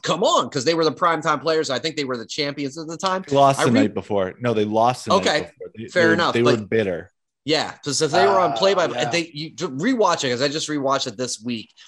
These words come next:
Speaker 1: Must have been, like, the anniversary 'cause of, like you said, night after SummerSlam, and I just was like, "Titus, shut up!" <laughs> So,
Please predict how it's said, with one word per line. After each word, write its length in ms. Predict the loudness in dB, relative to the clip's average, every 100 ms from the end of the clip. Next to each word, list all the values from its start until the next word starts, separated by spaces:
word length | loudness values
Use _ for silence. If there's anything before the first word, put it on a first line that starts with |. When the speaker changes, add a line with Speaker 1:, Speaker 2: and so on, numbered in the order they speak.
| _
Speaker 1:
Must 220 | -4 -2
have 60 | 0
been, 100 | 0
like, 160 | -2
the 200 | -4 -4
anniversary 720 | -4 -2 -2 -2 -4 -6 -10 -10
'cause 200 | -6 -6
of, 180 | -6 -6
like 140 | -8
you 60 | -4
said, 180 | -4 -4
night 180 | -4 -6
after 180 | -6 -6
SummerSlam, 440 | -6 -6 -8 -10 -12 -20 _ _
and 220 | -4 -2
I 80 | -2
just 240 | -4 -6 -8
was 160 | -6
like, 300 | -4 -6 -6 -8 -6
"Titus, 380 | -2 -2 -2 -2
shut 240 | 0 0
up!" 280 | 2 0 -2 -10
<laughs> 520 | -10 -12 -18 -20 -20
So, 260 | -14 -10